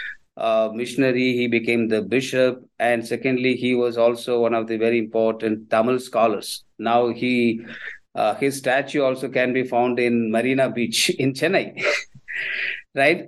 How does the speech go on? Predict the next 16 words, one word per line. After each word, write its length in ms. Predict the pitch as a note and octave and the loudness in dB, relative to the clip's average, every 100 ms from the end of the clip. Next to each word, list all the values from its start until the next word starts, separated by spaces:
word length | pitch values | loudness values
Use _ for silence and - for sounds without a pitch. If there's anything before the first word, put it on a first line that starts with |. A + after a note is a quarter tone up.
| A#2+ | -6
That 340 | C#3 E3 - D3+ | 0 0 -2 -2
is, 480 | F3+ F#3 F3+ - - | 0 0 -2 -8 -4
uh, 500 | D3+ D3 C#3+ C#3+ C3+ C#3 | -2 0 2 2 0 -2
the 140 | C#3 | -4
personality 800 | C#3 D3 D3 D3+ D3 C#3+ C#3+ C#3+ | 2 4 4 0 0 0 -2 0
of, 260 | C3+ C3 B2+ - | 2 2 0 -2
uh, 80 | A#2+ | 0
Robert 360 | A#2+ B2 C3+ - | 2 0 -2 0
Caldwell, 600 | B2 A#2 A#2 C3+ E3 E3 | 0 0 0 0 0 -2
and 240 | C3 C3 B2+ | 0 0 0
he 140 | C#3 | 0
is 160 | C3+ C3+ | 0 0
known 320 | C3 C#3 C3 | 0 0 2
widely 360 | B2 B2+ C3 | 0 0 -4
for 220 | B2+ B2 A#2+ | 0 2 2
his, 460 | A#2+ A#2 - - | 0 -2 -4 -6